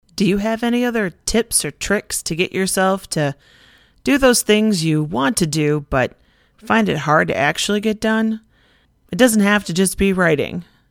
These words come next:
Most of us have some kind of struggle like this at some point in our lives. I would love to hear about you and how you cope with them.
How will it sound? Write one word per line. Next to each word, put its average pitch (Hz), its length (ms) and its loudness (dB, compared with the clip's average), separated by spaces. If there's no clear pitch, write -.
Most 208 280 2
of 202 100 -4
us 180 180 -2
have 160 200 0
some 185 220 0
kind 160 240 -2
of 139 80 -6
struggle 147 360 0
like 139 240 -8
this 147 320 -2
at - 200 -8
some 185 260 2
point 147 260 -2
in 135 100 -4
our 104 120 -2
lives. 67 500 -6
I 156 80 2
would 165 140 4
love 185 200 4
to 202 80 2
hear 190 240 2
about 175 400 2
you 220 340 4
and 160 200 0
how 180 240 2
you 202 180 2
cope 202 320 2
with 156 140 -2
them. 107 280 -4